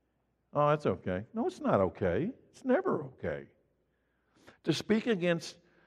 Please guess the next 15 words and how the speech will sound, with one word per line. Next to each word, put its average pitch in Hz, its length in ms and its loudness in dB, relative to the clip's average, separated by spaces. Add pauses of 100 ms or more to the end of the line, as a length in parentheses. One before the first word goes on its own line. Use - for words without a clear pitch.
(160)
part 180 360 10
of 165 100 6
the 143 80 2
body 131 380 4
is 127 140 0
to 139 100 -4
speak 170 320 6
against 156 400 2
the 160 80 2
head. 185 400 4 (2500)
And 139 120 -2
the 135 60 0
head 147 260 4
is 156 120 -6
Christ. - 520 -2